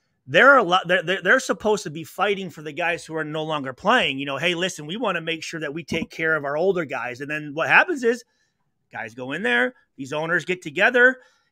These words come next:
you know, "Hey, you know, yeah, we could, we could allot this much money for these older guys, but we could also use that money to, to have bigger signing bonuses or to, or, or to have guaranteed contracts or to have all this stuff." And sometimes when you get in that position, those guys,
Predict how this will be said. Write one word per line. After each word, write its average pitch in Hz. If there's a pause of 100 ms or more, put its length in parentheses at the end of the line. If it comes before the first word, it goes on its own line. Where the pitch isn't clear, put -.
you 143
know, 143
"Hey, 151
you 151
know, 139 (440)
yeah, 170
we 190
could, 165
we 202
could 226
allot 175
this 185
much 175
money 160 (200)
for 160
these 143
older 233
guys, 151
but 147 (100)
we 196
could -
also 208
use 170
that 170
money 175 (380)
to, 165
to 165
have 156
bigger 175
signing 214
bonuses 135
or 147
to, 160
or, 165
or 175
to 165
have 170
guaranteed 180
contracts 180
or 165
to 151
have 214
all 190
this 151
stuff." 170
And 151
sometimes 233
when 190
you 175
get 202
in 190
that 185
position, 208
those 175
guys, 180